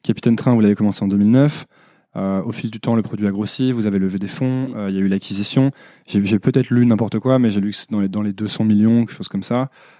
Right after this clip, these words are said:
de la vente de Capitaine Train. Euh,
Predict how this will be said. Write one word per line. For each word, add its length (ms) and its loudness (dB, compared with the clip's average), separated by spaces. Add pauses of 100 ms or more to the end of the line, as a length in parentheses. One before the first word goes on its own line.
(180)
de 100 -2
la 140 2
vente 300 -4 (100)
de 160 0
Capitaine 360 -4
Train. 260 -6 (500)
Euh, 640 -4